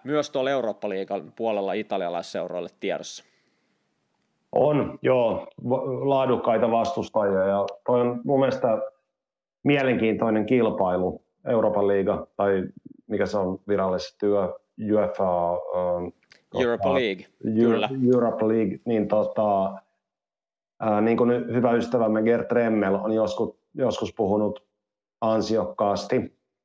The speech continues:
Speaker 2: kansallisista sarjoista ja kansallisista futiskulttuureista niin, että monesti, niin kuin, kakkostasolla tai ehkä jopa sitä alempana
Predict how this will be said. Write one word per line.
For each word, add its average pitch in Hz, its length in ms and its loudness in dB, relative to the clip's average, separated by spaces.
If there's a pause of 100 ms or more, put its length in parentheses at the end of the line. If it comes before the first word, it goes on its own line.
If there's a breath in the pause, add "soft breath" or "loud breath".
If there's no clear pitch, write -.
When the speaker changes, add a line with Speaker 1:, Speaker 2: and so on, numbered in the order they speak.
(300)
Speaker 2:
kansallisista 101 800 0
sarjoista 98 680 0
ja 104 80 0
kansallisista 104 720 -2
futiskulttuureista 104 1300 0
niin, 104 320 2
että 104 280 -2
monesti, 107 560 0
niin 101 160 2
kuin, 101 140 -2
kakkostasolla 98 1160 -2 (280)
tai 101 180 2
ehkä 101 200 0
jopa 98 260 2
sitä 101 300 0
alempana 95 680 0